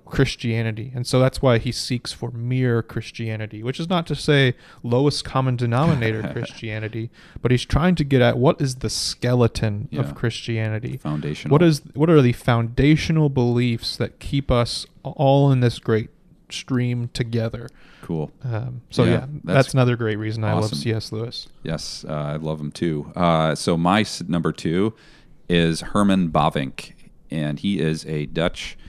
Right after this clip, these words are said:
Speaker 2: theologian from
Speaker 1: You stole him from me.
Speaker 2: the, I know, from the, uh, the turn of the twentieth century. He, he has sort of the heart of a pastor. Uh,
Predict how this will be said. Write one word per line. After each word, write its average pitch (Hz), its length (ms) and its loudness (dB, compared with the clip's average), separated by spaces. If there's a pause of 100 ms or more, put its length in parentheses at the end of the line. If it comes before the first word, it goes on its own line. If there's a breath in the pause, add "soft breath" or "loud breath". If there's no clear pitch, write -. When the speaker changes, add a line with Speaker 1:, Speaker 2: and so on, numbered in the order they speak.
(420 soft breath)
Speaker 2:
theologian 92 800 0
from - 220 0
Speaker 1:
You - 40 4
stole 131 300 10
him 117 180 10
from 107 220 6
me. 104 180 6
Speaker 2:
the, 82 320 4
I 87 160 0
know, 87 400 2 (140)
from 85 220 0
the, 82 220 0
uh, 78 460 0
the 78 140 -4
turn 95 360 2
of 85 260 0
the 78 100 -4
twentieth 90 400 0
century. 78 680 -2
He, 80 380 -4 (1120 soft breath)
he 127 280 -2
has 160 200 4
sort 123 240 0
of 92 80 0
the 78 100 2
heart 110 220 6
of 80 80 -2
a 76 80 0
pastor. 82 680 -2
Uh, - 60 -4